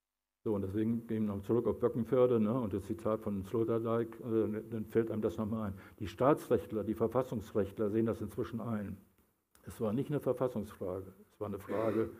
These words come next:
des Wahlverhaltens der Bürgergesellschaft. So, dann, ähm, und dann neuerdings natürlich stolpert man auch darüber,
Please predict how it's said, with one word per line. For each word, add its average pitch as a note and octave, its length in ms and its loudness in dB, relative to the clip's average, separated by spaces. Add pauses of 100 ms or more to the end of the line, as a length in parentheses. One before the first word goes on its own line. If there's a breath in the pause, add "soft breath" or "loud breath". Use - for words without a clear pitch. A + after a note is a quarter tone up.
(140)
des - 160 -10
Wahlverhaltens G#2+ 800 0
der G#2 100 -4
Bürgergesellschaft. G2 1000 -2 (2250)
So, B2 100 6
dann, B2 280 6
ähm, B2 380 10 (280)
und G#2 180 -2
dann A#2+ 260 4
neuerdings C#3 520 6
natürlich D3 340 2
stolpert B2+ 380 2
man A#2+ 140 0
auch A2+ 180 -2
darüber, D3+ 560 8